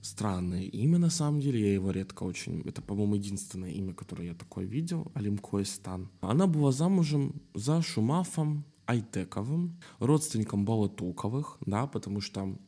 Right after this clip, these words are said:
есть, э, поверье и такая версия, что Балатоковы произошли как бы от Айтековых, и что, наоборот, может быть, Айтековы произошли от Балатоковых. Что был, например, Айтек Балатоков, который стал Айтековым, его потомки, да, вот.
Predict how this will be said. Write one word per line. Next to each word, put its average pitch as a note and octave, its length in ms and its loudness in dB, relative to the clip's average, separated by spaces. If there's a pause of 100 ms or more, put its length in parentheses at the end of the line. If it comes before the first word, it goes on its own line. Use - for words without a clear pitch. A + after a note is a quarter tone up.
(160)
есть, - 420 -2
э, F2 240 -8
поверье G#2 440 0
и F#2+ 40 -4
такая B2+ 300 -4
версия, F3+ 520 -2
что - 160 -4
Балатоковы D#3+ 920 2
произошли B2+ 680 2
как A2+ 340 -2
бы A2+ 100 0
от - 240 -6
Айтековых, - 760 -8
и G2+ 60 -6
что, F#2+ 340 -2
наоборот, G2 480 0
может G2 200 -2
быть, F2+ 160 -6
Айтековы G#2+ 460 0
произошли G2 480 -4
от G2 80 -4
Балатоковых. F#2+ 760 -8
Что - 140 -4
был, A#2 140 2
например, G2+ 420 -2
Айтек G2+ 400 -4
Балатоков, G#2 640 0
который G2 280 -6
стал C3+ 500 -2 (180)
Айтековым, F2 760 -4
его F2 180 -4
потомки, - 520 -10
да, B2+ 260 -4
вот. - 320 -8